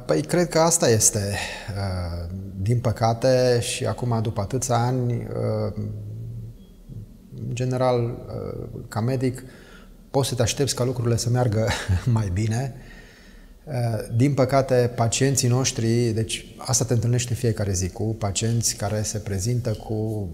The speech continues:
uh, stadii avansate, uh, de boală, în care, evident, uh, rezultatele tratamentului sunt mai slabe,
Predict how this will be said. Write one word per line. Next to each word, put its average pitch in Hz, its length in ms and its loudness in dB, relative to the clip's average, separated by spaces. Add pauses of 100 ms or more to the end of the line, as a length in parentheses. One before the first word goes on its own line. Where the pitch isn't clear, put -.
(140)
uh, - 100 -8 (340)
stadii 120 320 2
avansate, 98 600 2 (920)
uh, 85 360 -6
de 104 160 -2
boală, 104 480 -2 (140)
în 117 120 0
care, 113 480 0 (260)
evident, 117 600 4 (380)
uh, 87 680 -8 (840)
rezultatele 110 680 4
tratamentului 110 560 2
sunt 117 180 0
mai 95 140 0
slabe, 90 500 -4